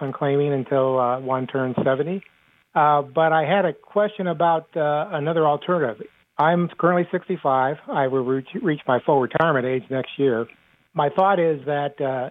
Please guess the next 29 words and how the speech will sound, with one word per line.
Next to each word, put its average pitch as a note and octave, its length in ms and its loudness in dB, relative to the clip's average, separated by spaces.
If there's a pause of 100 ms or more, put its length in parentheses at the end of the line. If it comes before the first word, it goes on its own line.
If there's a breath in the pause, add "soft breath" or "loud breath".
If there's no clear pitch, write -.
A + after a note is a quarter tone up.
(120)
if E3 200 -2
I E3 120 4
claimed F3+ 400 0
at D3 180 -2
sixty-six D3+ 680 -2 (400)
and, D#3 160 -4
and D#3 200 -4
took E3+ 160 0
the D#3 80 -2
money D3+ 280 0
then, C#3+ 440 -4 (720)
uh, D#3+ 60 0 (400)
I D#3 260 2
could F#3 440 2 (200)
take E3+ 220 4 (240)
some E3 140 2
of D#3+ 80 0
my D#3 100 2
retirement D3+ 560 0
savings D3 400 -2
and C#3 140 -4
make D3 180 -2
it, A3 300 -8
put E3+ 160 2
it D#3 80 -4
into C#3+ 180 -2
a B2+ 80 -4
Q G#3 220 0
lock, C3+ 240 2